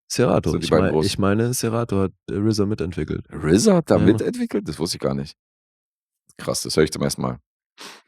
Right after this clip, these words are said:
Speaker 2: Ja, und irgendwann hast du natürlich die Vorteile dieses Systems gesehen. Aber es gibt ja zum Beispiel auch die Funktion dieses Syncs, dass sich
Speaker 1: Mhm.
Speaker 2: die zwei Songs praktisch anpassen
Speaker 1: Ja.
Speaker 2: aneinander, dass sie nicht irgendwie, dass du nicht den einen Song irgendwie verlierst.
Speaker 1: Mhm.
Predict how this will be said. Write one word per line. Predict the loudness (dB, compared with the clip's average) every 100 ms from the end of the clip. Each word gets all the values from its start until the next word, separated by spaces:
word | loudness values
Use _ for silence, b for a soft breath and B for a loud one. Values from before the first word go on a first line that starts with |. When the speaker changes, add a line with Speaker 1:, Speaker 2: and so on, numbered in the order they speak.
| B B B B _ -4
Speaker 2:
Ja, | 4 4
und | 4
irgendwann | 2 2 2 2
hast | 2 0 0
du |
natürlich | 0 0 -2
die | 0
Vorteile | 2 4 2
dieses | 0 -2
Systems | -4 -2 -2 -2
gesehen. | 2 2 2
Aber | 0 -2
es | -2
gibt | 0
ja | 0
zum | 0 -2
Beispiel | 0
auch | 0 0
die | -6
Funktion | -6 -6 0 4 4 4 -6
dieses | -10 -6 -4 -4 -2
Syncs, | 0 -2 -2 -6 _ _ _ _ _ _
dass | -6 -4
sich | -4 -6 -4
Speaker 1:
Mhm. | 0 2
Speaker 2:
die | 2
zwei | 2 0
Songs | 2 0 0
praktisch | -2 -2 -2
anpassen | -2 0 0 0
Speaker 1:
Ja. | 0
Speaker 2:
aneinander, | 2 2 2 0
dass | 0 0
sie | -2
nicht | -4 -2
irgendwie, | -2 -4 -2 -2 -2
dass | -4
du | -2
nicht | -2
den | -2
einen | -2 -2
Song | 0 0
irgendwie | 0 -4
verlierst. | -4 0 0 -2 _ -4
Speaker 1:
Mhm. | -2 -2